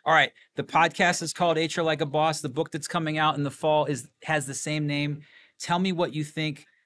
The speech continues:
the description of someone that does H R Like a Boss.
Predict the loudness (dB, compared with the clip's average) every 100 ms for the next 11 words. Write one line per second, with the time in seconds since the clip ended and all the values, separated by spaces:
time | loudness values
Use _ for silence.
0 | _ _ _ _ _ -8 -6 -4 -2 -4
1 | -2 -2 -2 -2 0 0 0 -2 -2 -4
2 | -2 -4 -6 -6 -4 -4 -4 -4 -6 -6
3 | -10 -16